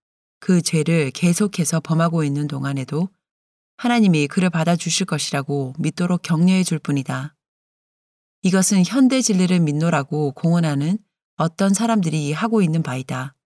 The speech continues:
진리가 생애와 분리되어 있는 바,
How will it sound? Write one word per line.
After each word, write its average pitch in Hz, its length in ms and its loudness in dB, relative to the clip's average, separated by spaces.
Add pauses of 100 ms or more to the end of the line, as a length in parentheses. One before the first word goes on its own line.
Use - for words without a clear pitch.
(1040)
진리가 208 520 2
생애와 233 420 2
분리되어 196 540 2
있는 143 220 -2
바, 131 280 -8